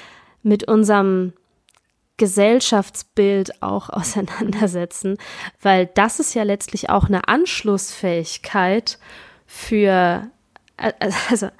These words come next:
eine Anschlussfähigkeit,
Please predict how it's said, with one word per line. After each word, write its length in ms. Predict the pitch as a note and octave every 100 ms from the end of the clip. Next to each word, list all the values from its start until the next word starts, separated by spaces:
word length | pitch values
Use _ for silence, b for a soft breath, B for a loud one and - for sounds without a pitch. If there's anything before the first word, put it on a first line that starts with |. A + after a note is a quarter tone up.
| B B B B B B B _ _ _ _ _ - _ _ _
eine 240 | A#3 G3+
Anschlussfähigkeit, 920 | G#3 C4+ - A#3 - A3 A3+ - G#3